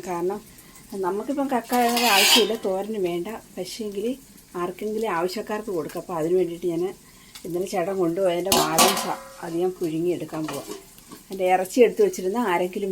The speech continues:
വാങ്ങിച്ചോളും. നമുക്കത് വേസ്റ്റാക്കി കളയേണ്ടുന്ന കാര്യമില്ല. ആരെ-, ആ, ക-, ആ, ഈ നൂറിനോ ഇരുന്നൂറോ രൂപയ്ക്കൊക്കെ ആൾക്കാർ മേടിക്കാൻ ഇഷ്ടം പോലെ ആൾക്കാരുണ്ട്. ഇപ്പോൾ ഈ റിസോർട്ടുകളും ഒക്കെ ഉണ്ടായതുകൊണ്ട്. അപ്പോൾ അതൊന്ന് പുഴുങ്ങിയെടുക്കട്ടെ. ഇനി ഞാൻ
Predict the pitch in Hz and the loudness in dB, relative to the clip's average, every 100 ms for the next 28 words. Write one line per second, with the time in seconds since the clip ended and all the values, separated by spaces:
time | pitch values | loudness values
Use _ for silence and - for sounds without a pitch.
0 | 165 156 156 - 160 143 - - - - | -2 -2 -4 -6 -8 -10 -12 -18 -16 -16
1 | - - 190 185 185 202 190 175 170 - | -12 -2 4 4 4 0 2 2 2 2
2 | 202 208 - 165 170 165 170 160 139 147 | 0 0 -2 0 0 0 -2 -2 -4 -4
3 | 135 123 - - - - - - - - | -6 -8 -12 -20 -20 -20 -20 -18 -16 -14
4 | - - 185 208 226 226 - 208 202 202 | -14 -6 -2 0 0 -2 -2 0 2 2
5 | 214 - - - - - - - - - | -2 -8 -14 -14 -12 -14 -14 -16 -16 -16
6 | - 220 214 196 214 214 220 233 247 247 | -2 2 4 4 2 2 2 4 4 4
7 | 208 214 240 240 214 190 208 214 214 220 | 2 2 4 8 8 8 8 4 6 2
8 | 214 247 196 196 214 208 185 180 185 202 | 2 2 2 0 -2 2 2 2 0 -2
9 | 185 - 262 233 202 180 180 180 170 180 | -4 -2 0 4 4 2 2 0 2 0
10 | 180 208 202 190 185 220 202 208 202 196 | 0 0 0 0 -4 -2 -2 0 0 0
11 | 180 185 170 175 175 170 160 165 - - | 0 0 0 0 -2 -2 -4 -8 -12 -18
12 | - - - - - - - 196 175 190 | -18 -18 -18 -18 -18 -18 -8 -2 0 -2
13 | - 180 175 185 151 165 165 165 165 | 0 2 4 2 0 -4 -2 -2 -2